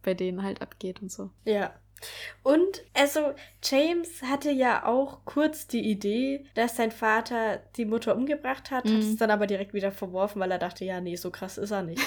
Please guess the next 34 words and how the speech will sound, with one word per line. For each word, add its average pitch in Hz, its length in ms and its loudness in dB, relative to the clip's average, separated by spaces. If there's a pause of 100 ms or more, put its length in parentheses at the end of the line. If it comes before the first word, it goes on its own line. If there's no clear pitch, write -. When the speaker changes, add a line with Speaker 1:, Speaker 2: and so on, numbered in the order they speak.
(120)
Speaker 1:
<laughs> - 200 -4
Ja. - 160 -16 (180)
Speaker 2:
Aber 208 420 4 (760)
so 277 260 4
wie 302 160 8
wir 269 140 8
ihn 233 80 4
am 226 140 4
Ende 294 320 4
kennenlernen, 277 680 2
ist 233 180 -2
er 240 60 -4
ja 233 160 2
doch 233 260 -6
ziemlich 220 720 -2
kalt 226 420 4
und 214 320 -2
wirklich 233 440 0
nur 220 360 4
auf 185 160 -2
seinen 185 800 -4 (360)
Gewinn 196 480 -4
aus. 214 480 0 (180)
Ich - 40 -12
kann 208 100 2
mir 185 100 0
schon 226 200 2
vorstellen, 208 400 0
dass 185 160 -2
er 190 80 2
die 185 100 -8
Mutter 190 260 -4
umgebracht 185 520 -8
hat. 254 240 -6